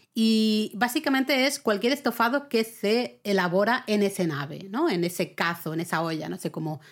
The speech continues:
llamarlo exactamente. Eh, esos son también hiper clásicos del invierno. Evidentemente, cualquier estofado va a ser muy clásico.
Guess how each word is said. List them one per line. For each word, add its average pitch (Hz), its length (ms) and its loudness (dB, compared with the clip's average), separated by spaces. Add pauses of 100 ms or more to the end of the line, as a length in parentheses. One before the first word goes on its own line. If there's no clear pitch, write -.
(220)
llamarlo 175 600 0
exactamente. 180 920 -8 (320)
Eh, 185 760 2 (440)
esos 214 300 2
son 208 240 0
también 185 640 0 (140)
hiper 190 540 -2 (120)
clásicos 202 840 0
del 156 440 0
invierno. 165 520 0
Evidentemente, 160 540 -4
cualquier 170 340 -6
estofado 165 480 -4 (380)
va 180 80 2
a 180 40 0
ser 170 160 0
muy 180 180 4
clásico. 208 560 0